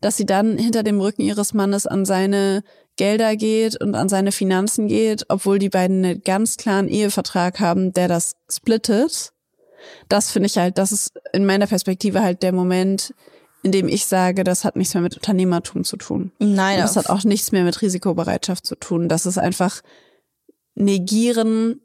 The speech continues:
Speaker 1: dass man sich selber finanziell in den Ruin gestellt hat.
Speaker 2: Ich muss aber sagen, jetzt, ich häng grad noch bei diesem Glücksspielthema. Es würde mich ja so interessieren, inwiefern solche Risikobereitschaft,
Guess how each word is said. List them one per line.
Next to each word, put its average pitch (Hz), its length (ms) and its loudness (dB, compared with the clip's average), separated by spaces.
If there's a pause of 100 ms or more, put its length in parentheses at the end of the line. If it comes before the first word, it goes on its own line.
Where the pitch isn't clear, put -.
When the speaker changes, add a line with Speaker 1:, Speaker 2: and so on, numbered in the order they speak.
Speaker 1:
dass 185 260 0
man 196 160 2
sich 190 160 -2
selber 190 420 2
finanziell 180 960 0
in 190 160 2
den 185 140 2
Ruin 190 380 0
gestellt 170 440 -4
hat. - 280 -10 (760)
Speaker 2:
Ich - 80 -20
muss 269 140 2
aber 254 140 2
sagen, 233 280 2
jetzt, 214 180 -2
ich - 160 -6
häng 226 140 2
grad 220 200 0
noch 202 80 -4
bei 202 100 -2
diesem 190 180 -2
Glücksspielthema. 196 920 -2 (340)
Es - 140 -10
würde 220 160 4
mich 220 160 0
ja 196 100 2
so 196 220 2
interessieren, 214 1000 -2 (440)
inwiefern 202 800 0
solche 185 420 0
Risikobereitschaft, 196 1200 -2